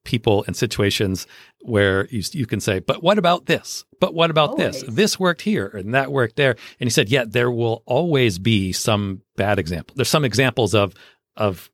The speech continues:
Speaker 1: bad results getting into."
Speaker 2: Always. That's what humans do.
Speaker 1: Yeah, that's why the, remember the name of the team of, the name for the team of people at Google who determine the rankings is the spam team.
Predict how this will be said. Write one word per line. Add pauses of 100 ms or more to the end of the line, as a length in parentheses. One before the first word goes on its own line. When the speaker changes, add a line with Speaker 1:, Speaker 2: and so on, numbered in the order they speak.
(160)
Speaker 1:
bad
results
getting
into."
Speaker 2:
Always. (120)
That's
what
humans
do.
Speaker 1:
Yeah,
that's
why
the, (100)
remember
the
name
of
the (140)
team
of, (240)
the
name
for
the
team
of
people
at
Google (280)
who
determine
the
rankings
is
the
spam
team.